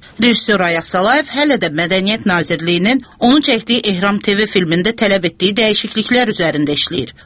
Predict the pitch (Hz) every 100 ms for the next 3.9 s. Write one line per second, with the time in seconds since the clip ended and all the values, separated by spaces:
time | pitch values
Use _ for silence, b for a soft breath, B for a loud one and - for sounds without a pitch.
0 | - 202 190 185 285 311 233 208 233 175
1 | - 160 151 135 - - - 277 285 214
2 | 180 - 165 190 190 214 269 285 - -
3 | 185 165 160 - 143 165 190 240